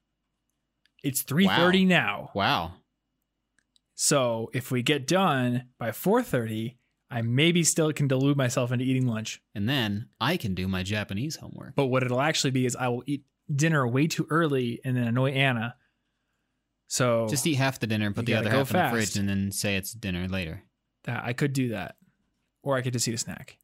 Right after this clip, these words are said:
Speaker 1: Either way. Or if we get done by four thirty, I can justify going and getting a coffee 'cause it won't be past five.
Speaker 2: That's a good point.
Speaker 1: So let's, uh, let's crack on. Let's get into these questions.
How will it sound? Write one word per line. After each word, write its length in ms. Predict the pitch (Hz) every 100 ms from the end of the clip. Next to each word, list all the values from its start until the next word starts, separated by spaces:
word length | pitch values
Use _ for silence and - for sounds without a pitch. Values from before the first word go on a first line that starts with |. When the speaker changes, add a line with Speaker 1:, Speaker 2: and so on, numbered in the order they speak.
| _
Speaker 1:
Either 220 | 180 196
way. 340 | 180 143 117 - _ _ _ _ _ _ _ _ _ _
Or 440 | 175 233 160 123 120
if 60 |
we 80 | 131
get 140 | 135
done 120 | 139 143
by 140 | 127
four 260 | 127 147 127
thirty, 500 | 165 160 123 117 -
I 160 | 127 127
can 320 | 131 123 123 _ 139
justify 840 | 131 151 151 156 151 139 123 117
going 320 | 139 131 127 120
and 80 |
getting 200 | 123 113 113
a 20 |
coffee 520 | - 135 135 - - _ _ _ _ _ _ _ -
'cause 160 | 120
it 60 | 120
won't 140 | 123
be 60 | 120
past 240 | 123 117
five. 460 | - 135 - 123 - _ _ _ _ _ _ _ -
Speaker 2:
That's 220 | 98 -
a 40 |
good 200 | 101 98
point. 280 | 113 95 - - _ _ _ _
Speaker 1:
So 320 | - 123 107 104 _ - - - -
let's, 440 | 143 151 175 -
uh, 240 | 185 175 180
let's 180 | 185
crack 320 | - 185 180 190
on. 140 | 196
Let's 100 | 120
get 120 | 147
into 100 | 143
these 120 | 135 127
questions. 520 | 139 - 110 104